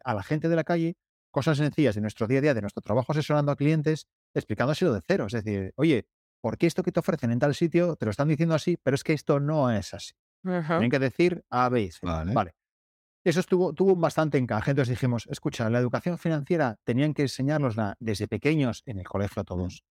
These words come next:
Speaker 1: Porque aprendemos de adultos.
Speaker 3: Mm.
Speaker 1: Llegas de adulto y te, y luego te enganchan, y te enganchan los problemas y te sacuden unas palizas en, en dinero que, que aprendes a base de palos, ¿no?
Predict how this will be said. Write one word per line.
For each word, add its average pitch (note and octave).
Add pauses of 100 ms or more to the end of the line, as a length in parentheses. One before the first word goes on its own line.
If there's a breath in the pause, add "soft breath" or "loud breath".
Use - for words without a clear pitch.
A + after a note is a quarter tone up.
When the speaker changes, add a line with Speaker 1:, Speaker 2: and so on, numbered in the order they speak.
(260)
Speaker 1:
Porque A2+
aprendemos C3+
de F#3
adultos. F3
Speaker 3:
Mm. A#2
Speaker 1:
Llegas F3
de G3+
adulto G3+
y B2
te, B2
y A#2
luego C#3
te -
enganchan, E3+
y A#2
te A2+
enganchan C#3
los E3+
problemas E3+
y B2+
te A2+
sacuden D3
unas E3
palizas D#3
en, D3 (540)
en C#3
dinero D3+
que, A2+
que G#2+
aprendes A#2+
a -
base B2+
de G#2+
palos, F#2
¿no? E3